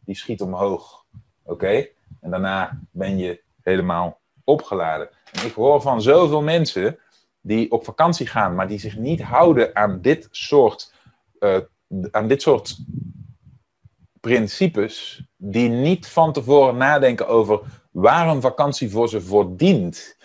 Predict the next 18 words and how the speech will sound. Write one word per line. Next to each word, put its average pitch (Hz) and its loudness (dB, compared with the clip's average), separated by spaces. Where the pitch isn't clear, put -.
en 98 -4
wat 143 4
ze - 0
er 131 -2
precies - -10
uit 151 4
willen 95 0
halen, 82 -2
hoe 120 2
ze 131 2
eruit 120 0
willen 113 -4
komen 98 0
en 95 -4
wat 127 2
daaraan 117 2
kan 104 2
bijdragen, 107 0